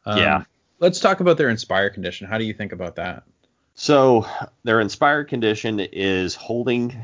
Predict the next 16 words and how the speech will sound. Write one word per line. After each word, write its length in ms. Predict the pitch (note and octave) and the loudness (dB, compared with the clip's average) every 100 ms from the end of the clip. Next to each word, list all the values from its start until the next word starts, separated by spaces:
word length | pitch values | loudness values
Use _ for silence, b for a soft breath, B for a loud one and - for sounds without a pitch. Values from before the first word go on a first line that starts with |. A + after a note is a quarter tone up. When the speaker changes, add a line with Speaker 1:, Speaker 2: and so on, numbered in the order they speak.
| - | -14
Speaker 2:
an 120 | - | -6
object-, 520 | F#2+ E2 G2+ G2 F#2+ - | -6 -4 0 0 0 0
uh, 320 | F#2 F2+ D#2+ | 2 4 2
holding 360 | G#2+ G#2+ G#2 | -2 -2 -2
an 100 | G2+ | -2
objective 720 | E2+ E2 D#2 F#2 F#2 F#2+ F#2 D2+ - | -4 -8 -4 -2 -2 -2 -4 -4 -10
at 200 | A#1+ - | -12 -10
the 200 | - D#2 | -12 -6
end 400 | F2+ F2 D#2+ - - | -6 -6 -8 -12 -6
of 600 | E2 E2+ E2 D2+ - _ - | -2 0 -2 -6 -12 _ -8
a, 460 | E2+ D#2+ D#2 D2 - _ - | -6 -4 -6 -8 -14 _ -8
um, 380 | C#2+ C#2+ A#1 A1+ _ _ _ _ _ _ _ _ | -6 -8 -12 -20 _ _ _ _ _ _ _ _
at 260 | E2 F2+ - _ | -2 -2 -4 _
an 400 | E2 E2 D#2 B1+ - | -6 -4 -6 -12 -6
action 320 | D#2+ D2+ - | -6 -6 -10
phase. 400 | - B1+ - - | -14 -16 -14 -16